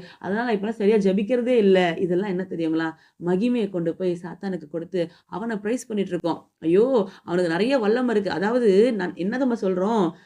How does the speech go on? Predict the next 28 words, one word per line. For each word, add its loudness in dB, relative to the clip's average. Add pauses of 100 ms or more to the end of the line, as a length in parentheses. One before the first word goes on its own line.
(160)
நான் -2
ஜெபிக்கிற 2
என் 0
கர்த்தருக்கு -2
இருக்கிற 0
பவரை 2
விட 6 (720)
என் 2
எதிரிக்கு 4
பவர் 0
ஜாஸ்தியா 0
இருக்குது. 2 (380)
ஜெபம் 4
பண்ணா 2
அவன் -2
எனக்கு 4
டிஸ்டர்பன்ஸ் -2
கொடுக்குறான், 2 (320)
அப்ப -20
நான் 0
ஜெபிக்காமலே 4
விட்டுடுறேன் 2
அப்படின்னு 2
என்ன 0
அர்த்தங்க? -2
நீங்க -2 (300)
கர்த்தரை -2
விட 2